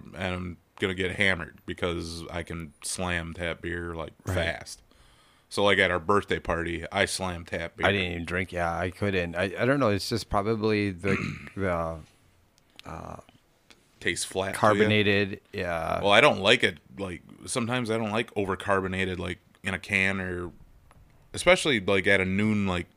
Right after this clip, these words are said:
Speaker 1: right now, to crack a beer open out of a can, it just doesn't taste good to me. But a draft beer does. And if you get a good place, like,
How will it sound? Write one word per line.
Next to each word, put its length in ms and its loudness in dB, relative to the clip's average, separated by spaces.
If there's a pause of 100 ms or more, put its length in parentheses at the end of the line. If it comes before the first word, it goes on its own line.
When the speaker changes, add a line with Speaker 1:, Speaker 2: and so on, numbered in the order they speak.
(200)
Speaker 1:
right 200 2
now, 360 2 (520)
to 80 -8
crack 360 8
a 60 4
beer 320 4
open 280 2
out 140 2
of 60 -2
a 60 -6
can, 340 0
it 60 -2
just 260 -6
doesn't 260 2
taste 260 -4
good 200 -6
to 100 -8
me. 160 -10 (1200)
But 100 2
a 60 -4
draft 420 6
beer 360 0 (920)
does. 460 -2 (1500)
And 140 6
if 80 4
you 80 0
get 160 6
a 40 6
good 340 2
place, 440 4
like, 400 2